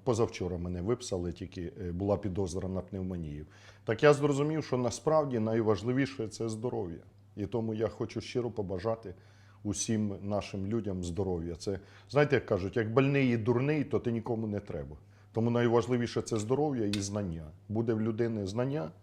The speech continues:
от як у молоді, да? Буде здоров'я, тоді буде успішна країна. Росіта готувала. Зра-, зразу скажу, що дома хазяйка Росіта. От ніхто не вірить, да? Е, що думають, що я керую дома, так само, як в парламенті, де ще щось. Ні, ні, ні, ні. Дома Росіта керує.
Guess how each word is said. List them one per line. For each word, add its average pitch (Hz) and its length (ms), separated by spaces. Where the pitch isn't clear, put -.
от 92 160
як 107 160
у 107 60
молоді, 87 460
да? 117 240
Буде 123 240
здоров'я, 131 440
тоді 101 220
буде 113 220
успішна 101 580
країна. 76 520
Росіта 151 560
готувала. 127 720
Зра-, 127 320
зразу 120 420
скажу, 131 380
що 113 320
дома 123 540
хазяйка 113 520
Росіта. 104 420
От 90 140
ніхто 110 220
не 113 140
вірить, 131 320
да? 110 180
Е, 95 180
що 113 240
думають, 113 480
що - 140
я 110 200
керую 107 420
дома, 127 300
так 98 180
само, 101 260
як 92 240
в 90 180
парламенті, 98 640
де 80 160
ще - 260
щось. - 340
Ні, 110 160
ні, 113 160
ні, 98 180
ні. 85 260
Дома 98 360
Росіта 131 440
керує. 117 400